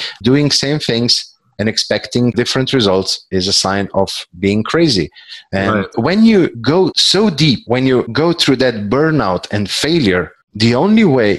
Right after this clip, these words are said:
Speaker 1: if you ever wanna bounce back, truly bounce back, is to learn from those mistakes, work on yourself, and you just have to become a different person. Because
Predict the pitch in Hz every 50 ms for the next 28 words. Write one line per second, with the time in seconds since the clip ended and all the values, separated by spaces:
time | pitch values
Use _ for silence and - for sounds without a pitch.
0 | - - 104 - - 120 107 - - - 123 151 165 190 190 175 160 147 143 139
1 | 139 131 117 104 110 107 110 113 113 110 - 90 87 95 92 - - - - -
2 | 151 185 202 208 196 127 104 104 104 107 107 101 95 90 92 85 78 92 - -
3 | _ _ _ - 123 117 - - - - - 98 95 - - 98 98 101 107 110
4 | 113 123 151 185 202 208 202 - - 190 190 180 147 139 139 139 123 131 143 135
5 | - - - 98 101 101 - - - - - _ _ 104 104 104 107 104 107 120
6 | 135 156 185 185 - - - _ - 147 151 156 151 147 135 120 - - - 98
7 | 101 101 101 - - - 104 107 104 92 - _ - 107 104 95 - - - -
8 | - - 139 147 143 - - - - 117 110 - - - 90 90 87 98 - -
9 | - 123 113 104 95 87 - _ - 95 90 87 90 - 120 113 - - 104 98
10 | 92 - - 107 101 101 - - - 78 80 - 98 98 - 127 117 - -